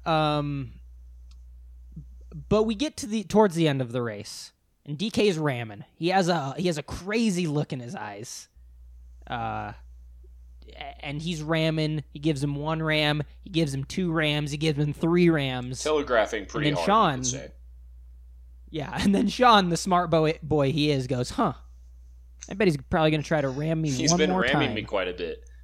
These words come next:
Speaker 2: I wonder if he'll ram me
Speaker 1: <laughs> So
Speaker 2: again.
Speaker 1: maybe, maybe he's gonna ram me again, and maybe I should try to <laughs> avoid his ram.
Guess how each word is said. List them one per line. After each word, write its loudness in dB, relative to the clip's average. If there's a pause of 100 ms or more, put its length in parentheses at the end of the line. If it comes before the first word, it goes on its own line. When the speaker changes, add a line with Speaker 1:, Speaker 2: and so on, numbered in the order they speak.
(120)
Speaker 2:
I -8
wonder -4
if -8
he'll -6
ram -4
me 2
Speaker 1:
<laughs> -
So 6
Speaker 2:
again. 6
Speaker 1:
maybe, 4 (1000)
maybe 4
he's 2
gonna 2
ram 0
me 0
again, 0
and -2
maybe 0
I -2
should -8
try 0
to 2
<laughs> -16
avoid 2
his -2
ram. -4